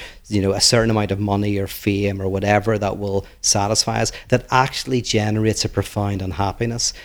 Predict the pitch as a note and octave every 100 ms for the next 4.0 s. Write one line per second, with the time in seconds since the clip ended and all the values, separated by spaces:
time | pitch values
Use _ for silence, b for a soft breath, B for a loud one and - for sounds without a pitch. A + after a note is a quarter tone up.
0 | B B A#2+ B2 C3 B2+ C#3+ C#3+ B2+ A#2
1 | A2 - G#2 G#2 G#2+ - - - A#2+ C#3
2 | E3 D3+ - A#2 G#2 G2+ G#2 A#2 - G#2
3 | G2 A2+ G#2 - - - A2+ C3+ F3 -